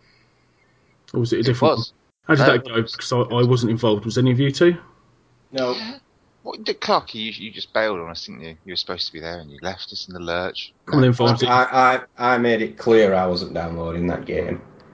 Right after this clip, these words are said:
Speaker 1: It's a good game, mate. Honestly, the, the controls are pretty damn simple, and you can upload your own motor.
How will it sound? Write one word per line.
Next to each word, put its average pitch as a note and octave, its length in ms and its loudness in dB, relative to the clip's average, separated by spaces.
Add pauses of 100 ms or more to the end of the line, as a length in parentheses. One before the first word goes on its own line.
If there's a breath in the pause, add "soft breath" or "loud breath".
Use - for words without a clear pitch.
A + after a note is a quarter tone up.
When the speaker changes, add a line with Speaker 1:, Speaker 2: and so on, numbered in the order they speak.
(420 loud breath)
Speaker 1:
It's - 140 0
a - 20 2
good G#3 220 4
game, G3+ 240 6
mate. A#2 140 4
Honestly, C3 360 4
the, B2+ 140 4
the C#3 100 0
controls D#3 420 4
are B2 100 0 (500)
pretty D3 300 2
damn C#3 220 4
simple, A#2+ 440 2
and B2 100 6
you B2 60 2
can C3+ 140 2
upload B2+ 340 4
your B2+ 100 6
own B2+ 180 6
motor. B2 380 4